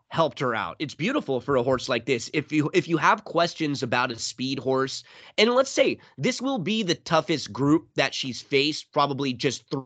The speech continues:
or four other really nice horses, all tackling her at the same time. But she's not down inside. She's drawn to the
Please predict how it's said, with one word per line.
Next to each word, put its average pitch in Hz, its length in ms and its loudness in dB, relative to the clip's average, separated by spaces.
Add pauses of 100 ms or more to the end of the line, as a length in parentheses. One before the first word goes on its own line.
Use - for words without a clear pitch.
or 135 100 4
four 147 280 4
other 123 200 2
really 135 340 0
nice 117 220 -2
horses, 113 460 -4
all 135 220 2
tackling 123 460 0
her 120 140 0
at 117 100 -4
the 113 60 -8
same 117 260 -2
time. 120 400 -2 (260)
But 170 300 4 (440)
she's 160 300 -2
not 170 280 4
down 180 220 4
inside. 170 680 2 (240)
She's 165 240 -4
drawn 165 240 4
to 156 60 -4
the 127 160 -10